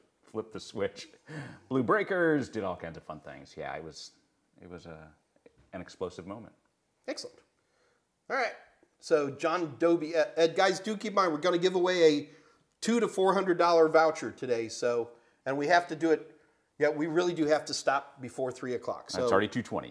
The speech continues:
Speaker 2: let,
Speaker 1: so
Speaker 2: we got some more questions
Speaker 1: we
Speaker 2: in
Speaker 1: do have
Speaker 2: there. Let's
Speaker 1: some
Speaker 2: get
Speaker 1: more.
Speaker 2: 'em.
Speaker 1: We do have some more. Um, uh, Overwatch at two ten said he found, uh, he, she, I don't know. "I found my Apple MacBook Pro firewall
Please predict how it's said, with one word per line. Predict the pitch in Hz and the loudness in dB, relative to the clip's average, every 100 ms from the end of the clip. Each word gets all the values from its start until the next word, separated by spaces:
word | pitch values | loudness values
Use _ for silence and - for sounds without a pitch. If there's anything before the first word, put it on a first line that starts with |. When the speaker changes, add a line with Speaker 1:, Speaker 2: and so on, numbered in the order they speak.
| - | 2
Speaker 2:
let, | 151 | 2
Speaker 1:
so | |
Speaker 2:
we | 156 | 4
got | 180 165 | 0 0
some | 160 | 0
more | 151 | 0
questions | - 104 - 92 | 0 -2 -2 -4
Speaker 1:
we | |
Speaker 2:
in | 110 | 0
Speaker 1:
do | |
have | 113 | 0
Speaker 2:
there. | 127 | 0
Let's | |
Speaker 1:
some | 92 | -4
Speaker 2:
get | 110 | -6
Speaker 1:
more. | 78 | -8
Speaker 2:
'em. | - | -16
Speaker 1:
We | 92 | -10
do | 92 | -6
have | 90 | -6
some | - | -8
more. | 80 73 - _ _ _ _ _ _ - | -12 -14 -18 _ _ _ _ _ _ -8
Um, | 98 90 87 82 - _ _ _ _ _ _ _ _ _ _ _ _ _ _ _ _ _ _ _ _ _ _ _ _ _ _ _ | -4 -2 -2 -8 -14 _ _ _ _ _ _ _ _ _ _ _ _ _ _ _ _ _ _ _ _ _ _ _ _ _ _ _
uh, | - 104 98 | 0 0 0
Overwatch | 120 131 131 127 - | -4 -2 0 -2 -2
at | - - | -14 -10
two | 127 | -10
ten | - 113 76 82 110 _ _ _ _ _ | -4 -2 -2 -6 -12 _ _ _ _ _
said | - 98 | -8 -6
he | 92 | -4
found, | 92 101 104 98 | -4 -4 -6 -6
uh, | 90 82 78 80 - | -4 -4 -4 -10 -14
he, | - 78 73 | -18 -18 -14
she, | - 78 - | -12 -12 -10
I | 76 | -10
don't | 78 | -10
know. | 76 95 _ _ _ - | -12 -16 _ _ _ -6
"I | 98 | -4
found | - 131 | 0 2
my | 127 117 | 2 0
Apple | 120 127 | -2 -2
MacBook | 113 117 117 120 - | -2 -4 -4 -6 -6
Pro | - 117 | -2 -2
firewall | 110 - 120 131 120 117 113 | -2 -2 0 2 2 2 0